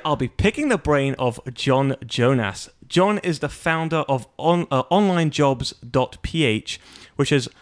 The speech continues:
the largest marketplace for finding Filipino workers,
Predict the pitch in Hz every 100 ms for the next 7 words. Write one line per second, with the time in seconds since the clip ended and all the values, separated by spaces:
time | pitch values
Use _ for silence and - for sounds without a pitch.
0 | _ - 160 160 185 247 254 254 - 180
1 | 190 180 185 - 107 110 - - 139 -
2 | 156 151 147 143 - 196 220 240 190 175
3 | 160 160 175 139 95 -